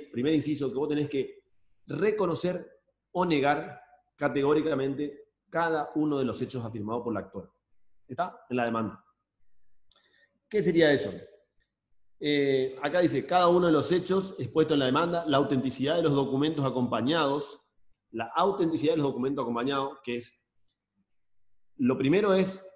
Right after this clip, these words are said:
reconocer o negar los hechos, o sea, significa lo que ustedes pusieron en la demanda como hechos. Después, reconocer o no la autenticidad de los documentos, de todo lo que ustedes pusieron en documentales,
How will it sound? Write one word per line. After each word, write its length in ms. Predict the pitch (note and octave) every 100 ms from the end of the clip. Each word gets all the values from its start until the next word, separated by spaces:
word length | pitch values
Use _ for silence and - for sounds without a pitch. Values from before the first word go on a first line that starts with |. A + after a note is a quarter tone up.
| _ _ _
reconocer 520 | - C3+ C3+ B2+ A#2 D#3+
o 40 |
negar 280 | D#3 C#3+ D#3+
los 100 | C#3
hechos, 420 | C#3+ C#3+ G2+ -
o 60 | -
sea, 100 | B2+
significa 340 | A#2 B2 C#3+
lo 100 | D3
que 80 | B2
ustedes 280 | A#2+ D#3+ F3+
pusieron 680 | D#3+ C3+ D3+ E3+ F#3 F#3+ _
en 120 | A#2+
la 100 | A#2
demanda 340 | A2+ C#3 G3 F#3
como 200 | D#3 C3+
hechos. 320 | A#2+ - - _ - - - - - _ - -
Después, 580 | B2 D3+ D3 F3 D#3 - - - _ _ _ _ -
reconocer 1080 | - C#3 C#3+ D#3 D3+ - G3+ G#3 - - - _
o 160 | D3 C3
no 680 | E3 F3 F3 - - - _ -
la 140 | B2+
autenticidad 560 | C#3 C#3+ C3 B2+ C3+ D#3
de 80 | E3+
los 100 | C#3
documentos, 540 | C#3 C3 D3+ E3 A#2
de 100 | A2
todo 240 | G#2+ D#3
lo 80 | F#3+
que 60 | D#3+
ustedes 200 | F3 F3
pusieron 280 | E3 E3+ E3+
en 80 |
documentales, 640 | E3 D#3 D#3+ D#3 E3+ G3 -